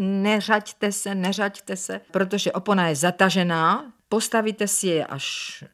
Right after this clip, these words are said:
na jevišti." A dětskám říká: "A vy se nedivte, prosím vás, v sále nikdo není, porota je nahoře na balkoně, aby vás to nepřekvapilo." Protože my jsme, tím, že jsme to měli nejdál, tak tam se nelosovalo, ale podle kilometrů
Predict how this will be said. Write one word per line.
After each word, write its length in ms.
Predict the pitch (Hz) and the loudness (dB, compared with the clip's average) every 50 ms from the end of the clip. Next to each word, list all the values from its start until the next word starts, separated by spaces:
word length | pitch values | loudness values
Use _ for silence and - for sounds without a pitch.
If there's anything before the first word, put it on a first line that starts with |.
| _ - | _ -14
na 200 | - 147 170 175 | -8 -4 0 2
jevišti." 680 | 196 214 214 233 233 - - - - 247 240 254 294 359 370 _ _ _ _ _ _ | 2 2 2 2 0 -2 -2 -2 -2 0 0 0 0 -2 -8 _ _ _ _ _ _
A 300 | - 175 165 156 165 170 - _ | -2 -2 0 -2 -4 -6 -8 _
dětskám 440 | 180 185 202 202 - - 190 185 180 | 0 0 0 0 0 -2 -2 -2 -2
říká: 300 | - 180 - 165 156 135 - - - - - _ _ | -4 -4 -2 -2 -2 -2 -4 -12 -16 -16 -18 _ _
"A 220 | 170 160 156 147 - | 0 0 0 -2 -2
vy 140 | - 185 226 | -4 -2 0
se 180 | 220 - 226 185 | 0 2 2 2
nedivte, 480 | 180 185 185 185 220 214 - - 233 | 2 0 0 0 -4 -4 0 -2 -2
prosím 340 | 233 226 202 196 - - 208 | 0 0 -4 -4 -2 -2 0
vás, 220 | 208 202 208 202 | 2 2 0 0
v 60 | - - | -4 -4
sále 320 | - 226 220 220 220 214 | -2 2 2 2 2 2
nikdo 360 | 208 202 202 196 180 165 151 | 2 0 0 0 0 -2 -2
není, 440 | 143 147 151 160 175 196 214 233 254 - _ _ _ _ | -2 -2 -2 0 2 2 2 2 0 -4 _ _ _ _
porota 380 | 185 208 208 208 208 202 208 185 | -2 0 2 2 2 2 2 0
je 120 | 175 165 | 2 2
nahoře 380 | 170 165 170 185 170 - - 131 | -2 -2 -2 -4 -4 -4 -6 -6
na 100 | 139 151 | -6 -2
balkoně, 720 | 160 180 185 196 196 - 202 202 196 196 190 196 202 202 - - - - - - - - - - - _ - | 0 0 0 0 0 0 2 2 4 4 4 2 2 0 -4 -16 -18 -16 -16 -14 -14 -16 -16 -18 -20 _ -2
aby 240 | 180 185 175 175 | 0 2 2 2
vás 220 | 165 165 151 156 - | 0 0 -2 -2 -4
to 240 | - - 143 139 135 | -6 -6 -8 -6 -6
nepřekvapilo." 600 | 135 151 147 - - 151 - 147 139 147 143 139 | -6 -6 -4 -4 -6 -2 -2 -4 -2 -2 -6 -4
Protože 320 | - 190 196 202 220 214 | -4 -4 -4 0 0 2
my 140 | 202 214 208 | 2 2 2
jsme, 340 | - - 220 208 208 208 208 | 2 0 0 0 0 0 0
tím, 140 | - 214 202 | 0 0 0
že 120 | 196 220 196 | 0 0 -2
jsme 120 | 196 202 | -2 0
to 80 | 202 202 | 0 2
měli 220 | 202 190 175 170 | 2 2 2 2
nejdál, 400 | 190 220 226 185 170 135 113 151 | 2 2 2 2 2 0 0 0
tak 160 | - 175 170 | -2 -4 -2
tam 160 | - 190 185 | -2 -2 -2
se 160 | 190 - 214 185 | 0 0 -2 0
nelosovalo, 800 | 170 156 151 139 147 - - 165 151 156 151 147 165 202 247 247 - - - - _ - | 0 0 -2 -2 -4 -2 -4 -4 -4 -2 -2 0 0 0 -2 -2 -6 -14 -14 -10 _ 0
ale 160 | 185 185 180 | 0 0 2
podle 320 | 180 214 214 208 220 214 | 2 0 2 2 2 0
kilometrů 760 | 208 - 214 202 190 185 175 165 160 - - 156 151 143 147 | 4 4 4 4 6 4 2 0 -2 -2 -4 -4 -4 -4 -6